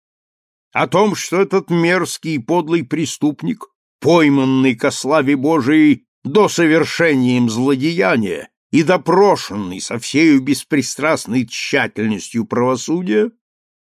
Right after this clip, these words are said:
сознался в своей вине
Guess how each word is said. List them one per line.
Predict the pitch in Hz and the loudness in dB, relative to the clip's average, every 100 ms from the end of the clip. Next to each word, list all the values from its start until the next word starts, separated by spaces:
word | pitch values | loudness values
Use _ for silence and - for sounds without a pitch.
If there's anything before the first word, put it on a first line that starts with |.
| _ _ | _ _
сознался | - - 185 156 202 214 156 123 123 | -12 -2 0 0 2 2 2 -2 -6
в | 107 | -8
своей | - 117 131 131 135 | -6 -2 2 4 4
вине | 139 160 165 196 | 4 2 2 2